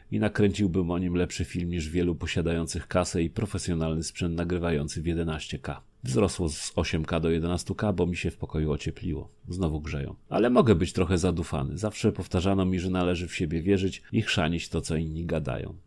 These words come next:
No z tym drugim się nie do końca zgodzę, bo lubię mądrych i zabawnych ludzi słuchać. Ale wiem, o co im chodziło. Jak masz jakiś cel, to się ogarnij i go realizuj. Niniejszym zakończyłem omawianie trzech podstawowych tematów akwarystycznych, na jakie można się natknąć w internecie.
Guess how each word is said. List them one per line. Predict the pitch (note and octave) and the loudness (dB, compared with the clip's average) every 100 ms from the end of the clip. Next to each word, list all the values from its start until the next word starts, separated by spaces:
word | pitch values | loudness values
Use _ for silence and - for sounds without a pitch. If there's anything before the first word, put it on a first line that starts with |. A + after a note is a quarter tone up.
| - | -8
No | - A2 | 0 2
z | |
tym | A#2 G2 | 4 4
drugim | G#2 F#2+ F2+ | 4 4 0
się | E2+ | -2
nie | E2+ | 0
do | E2 | -2
końca | E2 F#2 D#2 D#2 | 0 -2 0 -4
zgodzę, | D2+ F#2 E2 - _ | 0 0 0 -10 _
bo | F#2 | 2
lubię | G2+ F2+ F2 | 4 4 2
mądrych | F2+ F2 E2+ D#2+ | 2 2 0 0
i | |
zabawnych | D#2+ E2 E2 D2+ E2 | -2 0 -2 -2 -4
ludzi | E2 E2+ | -4 -6
słuchać. | F2 F2 - C2+ - - - | -6 -6 -6 -10 -12 -16 -2
Ale | F#2 A2 A#2+ | 4 6 6
wiem, | F#2 G2+ E2+ B1+ - | 8 6 6 -2 -6
o | - | -4
co | E2+ D#2 | -2 -2
im | D#2+ | -2
chodziło. | D#2 D#2 D#2 D2+ - - _ - | -4 -4 -6 -12 -12 -20 _ -2
Jak | A#2+ A2 | 0 4
masz | A2 | 4
jakiś | G2+ F#2+ E2+ | 4 0 -6
cel, | - A#2 A2 | 2 6 6
to | G2+ | 4
się | E2+ F2 | -2 0
ogarnij | D#2+ E2 F2 E2 D#2 D2+ | 0 2 0 0 -2 -2
i | |
go | E2 E2 | -2 -2
realizuj. | E2 D#2+ D2 E2+ - - | -2 -2 -4 -8 -12 0
Niniejszym | G#2 B2 D3 C3 C3 A#2+ E2 | 4 6 6 4 2 2 2
zakończyłem | F#2+ B2+ C3 G2+ F#2+ G2+ E2 | 2 4 4 2 2 2 2
omawianie | F2 F2 F2+ F#2 F2+ | 0 0 2 2 0
trzech | - A#2+ - | 0 -2 0
podstawowych | G2+ - E2 E2+ E2+ - | -4 -2 -2 -2 -4 -2
tematów | E2+ D#2+ - D#2+ | -2 -2 -4 -6
akwarystycznych, | D2+ - D2+ - - - F2+ | -6 -2 -4 -2 -8 -4 -4
na | D2+ E2 | -2 -2
jakie | D#2 F#2+ | -2 -2
można | E2 D#2+ D#2 E2 D#2+ - | 0 -2 -4 -6 -8 -8
się | - | -4
natknąć | D#2+ D2+ - D#2+ D#2 | -2 -4 -4 -6 -6
w | E2 | -8
internecie. | E2 F2 E2 - - | -4 -4 -2 -6 -10